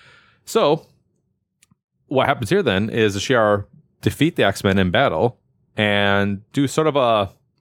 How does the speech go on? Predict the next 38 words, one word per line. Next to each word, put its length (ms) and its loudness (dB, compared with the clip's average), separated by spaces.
psychic 480 -2
lobotomy 680 -2
on 440 0
Jean 240 -8
Grey, 300 -2
which 220 -4
was 140 0
supposed 380 -2
to 480 2
stop 400 -2
her 120 2
from 440 0
being 140 0
able 160 2
to 160 0
access 340 -2
the 220 0
Phoenix 320 -4
Force. 240 0
And 80 0
it 40 2
actually 240 -2
seems 180 0
to 80 2
work. 240 -2
They 260 0
go 160 0
back 180 0
to 80 -8
Earth. 340 -2
I 40 -4
mean, 100 2
the 80 2
X-Men 240 -2
are 80 2
mad, 240 0
of 100 -8
course, 340 -2